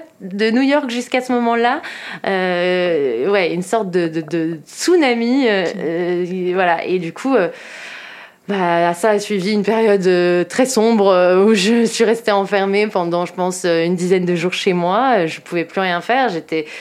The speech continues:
Speaker 1: euh, à terre. Et, euh, ensuite, euh, comme je suis quelqu'un qui ne veut pas que ce genre de moment dure,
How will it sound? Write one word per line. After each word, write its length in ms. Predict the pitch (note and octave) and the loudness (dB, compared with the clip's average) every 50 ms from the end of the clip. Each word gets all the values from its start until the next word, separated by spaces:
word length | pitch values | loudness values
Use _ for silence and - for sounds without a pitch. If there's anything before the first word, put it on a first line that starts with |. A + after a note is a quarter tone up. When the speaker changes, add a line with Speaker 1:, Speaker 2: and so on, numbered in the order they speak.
| - - - - - - | -18 -20 -20 -20 -12 -8
Speaker 1:
euh, 300 | - - - - - - - - | -6 -4 -2 -2 -2 -2 -2 -4
à 80 | - F3+ | -4 -4
terre. 500 | - - F#3 A3+ E4 G4 E4+ B3+ G3+ - | -4 -2 0 0 0 0 0 -2 -2 -2
Et, 280 | - F#3+ F#3 F#3+ F#3+ F#3 | 0 2 2 4 4 2
euh, 160 | F3+ F3 E3+ | 2 2 0
ensuite, 360 | E3+ E3+ - - A#3 G#3 F#3 | 0 -2 -2 -6 -8 -6 -2
euh, 160 | G3 E3+ D#3+ D#3+ | -2 -2 0 0
comme 140 | G3+ G#3 | -2 -2
je 40 | G3 | -4
suis 80 | G3+ - | -4 -4
quelqu'un 260 | - D#3+ F3+ G3 F3+ | -4 -4 -4 -4 -6
qui 240 | F3+ - - E3+ D#3+ | -6 -8 -8 -6 -4
ne 160 | D#3+ D#3+ D#3 | -4 -4 -4
veut 220 | D#3 D3 G3+ A#3 | -2 0 -2 0
pas 140 | - A3 G#3+ | 2 0 -2
que 100 | G#3 - | 0 0
ce 100 | - G3+ | 0 0
genre 180 | F3+ F3+ E3+ F3 | 2 2 2 2
de 80 | F3 F3+ | 2 2
moment 280 | F3 F3 F3+ F3 E3+ | 2 2 2 2 2
dure, 320 | E3+ F3+ E3+ G3+ B3+ D4+ | 2 2 2 4 4 4